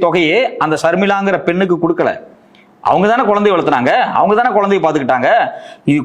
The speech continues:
புருஷன் விட்டுட்டு ஓடி போயிட்டான்ல, தண்ணி அடிச்சுட்டு ஊரை ஏமாத்தி அங்கெல்லாம் கடன் வாங்கிட்டு இன்னொரு பொண்ணை திருமணம் பண்ணிட்டு ஊரை விட்டு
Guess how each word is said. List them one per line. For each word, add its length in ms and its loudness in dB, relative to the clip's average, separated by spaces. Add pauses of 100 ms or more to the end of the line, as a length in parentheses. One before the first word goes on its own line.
(140)
புருஷன் 280 2
விட்டுட்டு 320 0
ஓடி 180 2
போயிட்டான்ல, 380 0 (580)
தண்ணி 240 2
அடிச்சுட்டு 300 -2 (140)
ஊரை 140 0 (100)
ஏமாத்தி 360 0 (200)
அங்கெல்லாம் 380 0
கடன் 220 0
வாங்கிட்டு 340 0 (120)
இன்னொரு 320 2
பொண்ணை 240 0
திருமணம் 280 0
பண்ணிட்டு 280 -2
ஊரை 160 2
விட்டு 140 -2